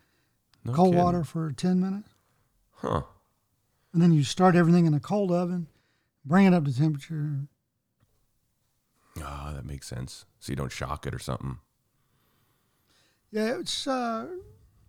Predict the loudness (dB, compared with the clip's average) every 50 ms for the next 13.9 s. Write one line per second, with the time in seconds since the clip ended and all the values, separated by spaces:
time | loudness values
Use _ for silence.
0 | _ -16 -8 -6 -4 -4 0 2 4 4 4 2 0 -2 -4 -4 -4 -6 -8 -8
1 | -8 -8 -8 -8 -8 -6 -6 -8 -8 -10 -8 -8 -8 -6 -6 -6 -6 -6 -6 -8
2 | -8 -8 -8 -10 -10 -12 _ _ _ _ _ _ _ _ _ _ -6 -2 0 0
3 | -2 -2 -2 -6 -4 -4 0 2 4 4 4 4 2 0 -4 -10 _ _ _ _
4 | _ _ _ _ _ _ -12 -8 -8 -6 -4 -2 0 0 2 2 2 0 0 -2
5 | -4 -6 -8 -12 -20 -20 -20 _ _ _ -10 -4 -4 -4 -4 -4 -4 -2 -2 -2
6 | 0 0 -2 -2 -2 -2 -4 -6 -8 -16 _ -20 _ _ _ -16 -8 -6 -6 -6
7 | -6 -10 -8 -4 -2 -2 -2 -2 -2 -2 -2 0 -2 -4 -4 -6 -8 -8 -8 -8
8 | -8 -10 -12 -14 _ _ _ _ _ _ _ _ _ _ _ -20 -14 -10 -8 -8
9 | -8 -8 -6 -8 -8 -8 -8 -8 -6 -4 -2 -2 -2 -2 -4 -4 -4 -4 -4 -2
10 | -4 -2 -4 -4 -6 -8 -10 _ -20 -20 _ _ _ _ -14 -12 -10 -10 -12 _
11 | _ _ _ _ _ -6 -4 -2 -2 -2 -2 -2 -4 -4 -4 -6 -6 -6 -8 -8
12 | -10 -12 _ _ _ _ _ _ _ _ _ _ _ _ _ _ _ _ _ -20
13 | _ _ _ _ _ _ _ 0 2 4 4 4 2 0 -2 -2 -4 -6